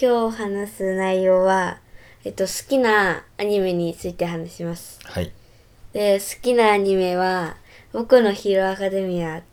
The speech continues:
Speaker 1: ていうアニメで、それは、その主人公のみ-、あ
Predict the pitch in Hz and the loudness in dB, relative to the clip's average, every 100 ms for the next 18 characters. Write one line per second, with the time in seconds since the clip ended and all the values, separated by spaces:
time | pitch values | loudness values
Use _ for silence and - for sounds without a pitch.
0 | - 175 180 175 175 175 160 - - - | -12 -8 -4 2 4 4 0 -6 -20 -20
1 | - - _ 190 196 185 180 185 175 170 | -20 -20 _ -4 -2 -2 2 4 4 0
2 | - _ - - 208 208 214 233 214 160 | -10 _ -20 -12 -4 -2 2 2 2 0
3 | - - - - 190 185 185 214 220 254 | -8 -20 -20 -16 -8 -8 -6 -6 0 0
4 | 240 208 190 175 175 180 170 170 175 - | 0 4 4 4 0 -2 -2 -4 -4 -10
5 | - - - - - - - | -20 -20 -20 -20 -20 -20 -16